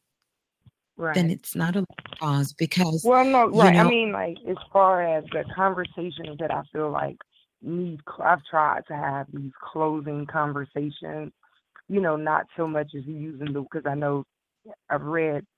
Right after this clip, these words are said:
Speaker 2: books on, on, co-, you know, quote unquote, arguing or those conversations that can seem, um, you know, like, confrontational. So, uh,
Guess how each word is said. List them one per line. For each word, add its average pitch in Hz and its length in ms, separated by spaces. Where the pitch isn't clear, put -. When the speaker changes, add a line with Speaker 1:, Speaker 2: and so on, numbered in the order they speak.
Speaker 2:
books 156 320
on, 143 260
on, 147 240
co-, - 180
you 180 80
know, 139 80
quote 165 240
unquote, 156 300
arguing 151 680
or 135 140
those 170 200
conversations 151 760
that - 200
can 147 180
seem, 147 480
um, 139 480
you 175 120
know, 143 300
like, - 280
confrontational. 170 880
So, 156 360
uh, 147 80